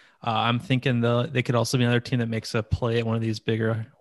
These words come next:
uh, free agent wide receivers, you know, to kinda help out Trevor Lawrence this year,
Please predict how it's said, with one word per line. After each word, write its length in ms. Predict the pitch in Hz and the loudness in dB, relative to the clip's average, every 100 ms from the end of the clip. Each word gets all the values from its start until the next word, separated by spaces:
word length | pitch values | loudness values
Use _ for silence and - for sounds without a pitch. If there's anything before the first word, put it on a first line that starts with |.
| - | -6
uh, 160 | 127 113 | -4 -4
free 280 | - 120 | 0 2
agent 200 | 120 117 | 4 2
wide 240 | 113 110 110 | 4 2 2
receivers, 680 | 110 - 117 117 123 117 - | -4 -2 -2 0 0 0 -2
you 80 | |
know, 120 | 113 113 | -2 -4
to 80 | |
kinda 260 | 113 120 113 | -4 -4 -2
help 260 | 113 110 117 | -2 0 0
out 200 | 113 - | 0 0
Trevor 240 | 120 110 | 0 2
Lawrence 320 | 113 120 117 | 2 2 0
this 160 | 120 - | -4 -2
year, 340 | 123 123 - | 0 0 -4